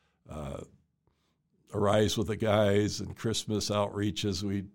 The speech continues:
I took him to Sacrifice and the Glory around Easter, and we'd go out and have dinner with our wives. And,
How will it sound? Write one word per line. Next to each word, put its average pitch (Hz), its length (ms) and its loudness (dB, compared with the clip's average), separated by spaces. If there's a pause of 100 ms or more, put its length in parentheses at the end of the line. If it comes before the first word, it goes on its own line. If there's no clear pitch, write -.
I 98 100 -4
took 104 200 -6
him 104 120 -4
to 90 100 -6
Sacrifice 101 720 0
and 98 80 -4
the 95 60 -4
Glory 98 360 0
around 92 300 0
Easter, 98 560 -2
and 92 100 -2
we'd 98 200 -4
go 98 200 0
out 101 140 -4
and 95 100 -10
have 87 160 -8
dinner 98 240 0
with 95 140 -2
our 90 140 -2
wives. 92 520 -2
And, 78 140 -10